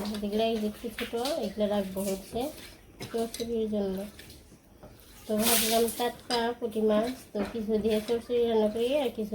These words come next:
ভাজাই করি। তো যে মাছ হয়ে গেছে, এখন ভেজে নিব। এতে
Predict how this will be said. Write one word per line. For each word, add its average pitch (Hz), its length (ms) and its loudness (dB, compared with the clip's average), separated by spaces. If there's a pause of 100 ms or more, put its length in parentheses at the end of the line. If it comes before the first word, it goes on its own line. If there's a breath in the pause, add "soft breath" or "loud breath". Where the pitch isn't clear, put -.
(120)
ভাজাই 208 340 2 (100)
করি। 196 200 0 (1200)
তো - 80 -12 (120)
যে 214 120 0 (300)
মাছ 208 200 -4
হয়ে 202 260 -2
গেছে, 226 300 -6 (320)
এখন 208 180 0 (100)
ভেজে 202 320 4
নিব। 208 220 4 (800)
এতে 254 240 -2